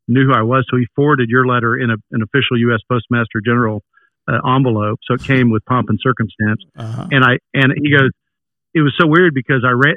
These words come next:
Speaker 1: there were two men that night in the fraternity house, and I ran into the other one within a week of getting your letter."
Speaker 2: Wow.
Speaker 1: And,
Speaker 2: Wow.
Speaker 1: uh, the timing was amazing. And,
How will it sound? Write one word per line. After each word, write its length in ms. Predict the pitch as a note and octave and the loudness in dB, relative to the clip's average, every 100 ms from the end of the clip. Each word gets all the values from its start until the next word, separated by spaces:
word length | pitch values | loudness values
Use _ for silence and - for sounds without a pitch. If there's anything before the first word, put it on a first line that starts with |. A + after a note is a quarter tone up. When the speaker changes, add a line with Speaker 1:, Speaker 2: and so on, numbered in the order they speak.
| D3 | 0
Speaker 1:
there 100 | D3+ | 0
were 120 | D3 | 0
two 200 | - E3+ | 0 0
men 220 | D#3 D#3+ | 2 2
that 160 | B2+ B2+ | 0 0
night 220 | B2 B2 | -2 -2
in 80 | A#2 | -2
the 60 | |
fraternity 440 | G#2 - D3 C3+ A#2 | -4 2 4 4 2
house, 200 | A2+ A2+ _ _ - | 0 -4 _ _ -2
and 100 | C3 | 2
I 40 | A#2+ | 4
ran 280 | B2+ C#3+ | 4 2
into 220 | C#3+ B2+ C3 | 2 -2 -4
the 160 | A#2+ C3 | -2 -2
other 160 | D3+ B2+ | 0 0
one 240 | A#2+ A#2 B2+ | 0 -2 -2
within 280 | C3 C#3 C3 | -2 0 0
a 60 | |
week 320 | A2+ C#3+ C3 - _ _ - | 2 2 0 -4 _ _ -8
of 100 | B2 | -4
getting 220 | A#2+ B2+ | 0 0
your 100 | A2 | 0
letter." 300 | A2 A#2+ A2+ - _ - | -2 -2 -4 -8 _ -12
Speaker 2:
Wow. 340 | G2+ G#2+ A2+ | -8 -6 -4
Speaker 1:
And, 300 | C3 B2+ A#2+ | 0 2 2
Speaker 2:
Wow. 280 | A#2+ A#2+ A2 | 2 2 0
Speaker 1:
uh, 20 | G#2+ _ _ _ _ | -4 _ _ _ _
the 60 | - - | -6 -2
timing 240 | D#3 C#3+ | 0 0
was 120 | C3 A#2+ | 0 0
amazing. 460 | B2+ D3 A#2 D3 - | 0 0 -2 -6 -2
And, 420 | C#3 C3 A#2+ | 2 2 2